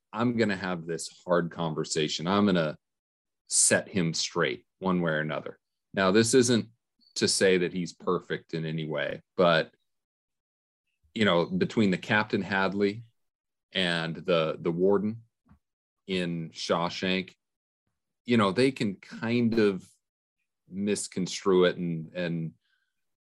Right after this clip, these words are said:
lie to themselves enough to say, "Hey, I'm making the world a better place through discipline."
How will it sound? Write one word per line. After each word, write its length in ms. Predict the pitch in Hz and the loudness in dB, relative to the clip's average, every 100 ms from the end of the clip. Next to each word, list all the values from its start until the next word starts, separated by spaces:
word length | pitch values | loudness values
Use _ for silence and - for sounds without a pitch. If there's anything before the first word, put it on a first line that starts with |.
| _ | _
lie 340 | - 92 90 90 | -4 0 2 0
to 180 | - 95 | 0 -2
themselves 600 | 85 82 - 85 82 - | -2 -2 0 0 0 -4
enough 340 | 85 82 80 | -4 -4 -6
to 100 | - | -6
say, 500 | 90 - 82 80 78 - _ _ _ _ _ - | -4 2 2 2 -2 -8 _ _ _ _ _ -4
"Hey, 320 | 87 76 67 _ | 0 0 -2 _
I'm 480 | - 98 95 82 - - | -2 2 2 0 -6 -8
making 460 | 90 90 87 87 | -2 0 0 -2
the 80 | 82 | -2
world 340 | 80 85 82 | 0 0 0
a 60 | 78 | 0
better 240 | 80 82 | -2 0
place 440 | 82 73 82 76 - | 2 2 0 -4 -8
through 360 | - 92 76 | -2 -2 -2
discipline." 560 | 73 90 - - - - | 0 0 0 -6 -12 -18